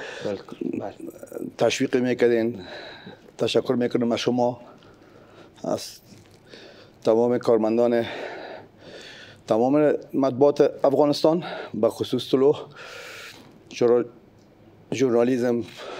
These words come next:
Speaker 2: خبرنگار. اولین خبرنگار در جهان شما می‌فهمین کی بوده؟ اولین خبرنگار در جهان جبرئیل امین بوده. خبر پروردگار بدون کم کاس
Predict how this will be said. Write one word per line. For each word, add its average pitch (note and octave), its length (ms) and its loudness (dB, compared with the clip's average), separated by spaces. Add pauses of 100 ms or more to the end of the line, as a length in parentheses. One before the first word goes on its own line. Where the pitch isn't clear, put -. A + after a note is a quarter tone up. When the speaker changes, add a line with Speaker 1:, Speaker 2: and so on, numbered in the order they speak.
(500)
Speaker 2:
خبرنگار. A#2+ 720 4 (1600)
اولین B2 340 4
خبرنگار A#2+ 640 4
در A2 220 4
جهان A2+ 280 4
شما A#2 260 2
می‌فهمین B2 400 0
کی C3 120 -2
بوده؟ C#3 280 4 (480)
اولین A#2+ 360 4
خبرنگار A#2 720 4 (160)
در A2+ 120 6
جهان B2 520 2 (1500)
جبرئیل B2 500 0
امین C3 260 2
بوده. C#3+ 260 6 (960)
خبر B2+ 380 2
پروردگار B2 760 4 (960)
بدون B2+ 280 0
کم A#2+ 280 2
کاس B2+ 540 0